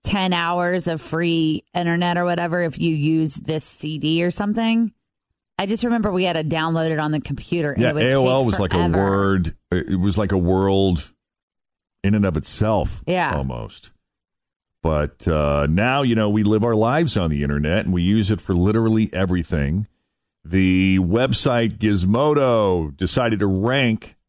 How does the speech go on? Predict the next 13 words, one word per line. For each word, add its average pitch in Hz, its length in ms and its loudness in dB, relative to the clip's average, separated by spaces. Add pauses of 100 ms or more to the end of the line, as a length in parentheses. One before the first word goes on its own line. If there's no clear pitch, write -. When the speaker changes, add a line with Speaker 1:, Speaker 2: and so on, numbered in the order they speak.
(120)
Speaker 2:
the 104 180 0
one 113 320 2
hundred 156 520 0
websites 104 960 -2
that 95 220 -2
shaped - 800 -4 (100)
the 101 320 0
internet 139 500 2
as 95 160 0
we 98 220 2
know 120 340 4
it - 160 -4
today. 85 760 -2